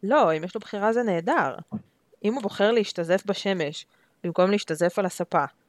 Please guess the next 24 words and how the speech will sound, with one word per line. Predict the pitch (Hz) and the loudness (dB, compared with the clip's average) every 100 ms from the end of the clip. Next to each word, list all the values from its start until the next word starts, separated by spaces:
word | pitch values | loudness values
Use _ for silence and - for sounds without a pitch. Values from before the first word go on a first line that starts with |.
| _ _ _ 170 | _ _ _ -6
נהדר, | 160 160 349 175 165 | 0 6 6 4 -4
שיענה. | - 160 143 180 349 160 _ _ _ | -8 -4 -2 0 0 -2 _ _ _
כל | - 214 | -2 2
עוד | 277 202 | 2 0
הדלת | 175 190 269 - | 0 2 2 -2
פתוחה | - 165 180 196 | -16 -6 -2 -2
בפניו. | 214 165 147 - - _ _ _ _ 202 | -2 -8 -8 -10 -16 _ _ _ _ -6
מה | 226 | -4
שלי | - 220 190 | -2 0 2
יש | 247 226 | 2 0
בעיה | 185 170 240 | -2 0 0
איתו | 349 214 | 0 -4
זה | 180 | -6
כלבים | - 175 190 | -6 -4 -4
שחיים | 196 208 180 175 170 - | -6 -8 -6 -6 -8 -12
רק | 165 160 190 - | -6 -2 -2 -2
בחצר, | 165 - - 151 - 180 _ _ _ _ | -12 -12 -8 -6 -6 -10 _ _ _ _
או | 170 | -10
כלבים | - 170 196 | -6 -4 -4
שלא | 208 196 | -2 -4
נכנסים | 214 180 - 196 | -4 -8 -8 -8
בכלל | 180 185 185 | -4 -2 -2
בכלל | 185 196 175 | -4 -4 -4
הביתה, | 165 202 240 294 | -2 -2 -2 -6